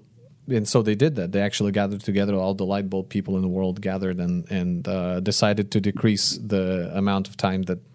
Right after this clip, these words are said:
a light bulb could work so that they could continue to sell, and their sales went up.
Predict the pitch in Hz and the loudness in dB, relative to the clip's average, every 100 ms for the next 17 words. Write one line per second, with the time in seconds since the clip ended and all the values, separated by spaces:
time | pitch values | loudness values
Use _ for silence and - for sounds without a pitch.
0 | - - - - 107 95 92 92 - 127 | -20 -20 -20 -6 0 0 0 -4 -4 -2
1 | 160 196 - - - - - - 110 104 | 0 0 -2 -16 -20 -20 -8 0 0 2
2 | 104 107 107 117 107 101 - 156 98 95 | 0 -2 -2 0 0 0 2 4 4 2
3 | 98 - 104 98 98 107 117 - | 0 0 0 0 2 2 2 -2